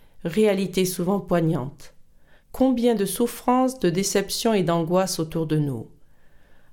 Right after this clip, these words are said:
Alors l'optimisme fait place à la désillusion devant l'absurdité d'une existence dont on ne comprend pas la signification. La désillusion, à moins que l'espoir ne nous vienne d'ailleurs que de cette terre, qu'il ne vienne de Dieu lui-même.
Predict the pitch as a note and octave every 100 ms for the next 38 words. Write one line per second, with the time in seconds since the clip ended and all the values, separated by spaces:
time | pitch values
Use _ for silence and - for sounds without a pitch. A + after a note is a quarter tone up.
0 | - F3 F#3+ A#3+ G#3 - - F3 F3+ A3+
1 | A3 G3+ F#3 F3+ F3+ F3+ G#3 A3 F#3 E3+
2 | D#3+ F#3 F3+ F3+ F3+ D#3+ F#3+ G#3 F#3 E3
3 | F3 E3 D#3+ - - A#3 G#3+ - G#3 F3+
4 | E3+ D#3+ D#3+ D#3+ G#3+ A3+ A3+ E3 D#3 D#3+
5 | D#3 D#3 G#3 G#3 F#3+ F3+ F#3+ F3 D#3+ -
6 | D#3+ D#3 - D#3 C#3+ - C3 A#2+ - -
7 | - _ - - - - - F#3 G3+ E3+
8 | A#3 A3+ A#3 A3 A3 G#3 A3+ B3 D4 -
9 | - _ - - - _ - E3+ E3+ F3
10 | A3 G#3+ D#3+ D#3 D#3 - F3 F3 E3 D#3+
11 | D#3 D#3+ F3+ E3+ D3+ D3+ D#3 D#3 D#3 D3+
12 | D#3 C#3+ D3 C#3+ - D#3 E3 D#3+ - -
13 | - - - F#3+ F3+ D#3+ C#3 E3 D#3+ D3+
14 | C#3 D3+ D3+ C#3+ C3+ A#2 B2 C#3+